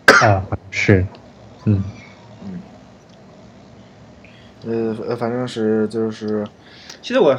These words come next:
Speaker 3: 我更，我更好奇一点，之前不是已经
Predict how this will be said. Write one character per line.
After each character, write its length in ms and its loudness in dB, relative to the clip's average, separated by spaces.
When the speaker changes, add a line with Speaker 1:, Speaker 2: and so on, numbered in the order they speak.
Speaker 3:
我 100 -6
更， 160 -2
我 140 0
更 100 -2
好 180 4
奇 160 -4
一 40 0
点， 260 -4
之 120 -2
前 240 2
不 60 -10
是 540 4
已 160 -10
经 440 -4